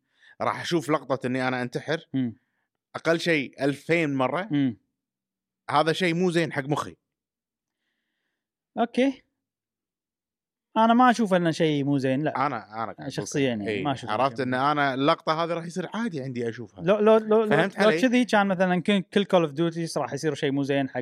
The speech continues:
Speaker 2: أي واحد إنه راح يروح يبي يطق مسدسات شيء. ما أشوف صراحة.
Speaker 1: إيه، بس Call of Duty مو ينتحر.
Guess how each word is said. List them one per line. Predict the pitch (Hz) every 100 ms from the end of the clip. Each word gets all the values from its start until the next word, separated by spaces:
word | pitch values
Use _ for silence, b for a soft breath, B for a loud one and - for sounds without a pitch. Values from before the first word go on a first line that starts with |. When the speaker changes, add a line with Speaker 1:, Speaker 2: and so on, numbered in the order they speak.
| 113
Speaker 2:
أي | 139
واحد | 127 131 123 127
إنه | 123 120
راح | 120 120
يروح | 123 113
يبي | 127 120 120
يطق | 127 -
مسدسات | 113 113 117 113 120 113
شيء. | - 135 - _ _ _
ما | 190 175
أشوف | 135 -
صراحة. | 120 107 107
Speaker 1:
إيه، | 143
بس | 127
Call | - 127
of |
Duty | 147 165
مو | 135 175
ينتحر. | 156 170 - -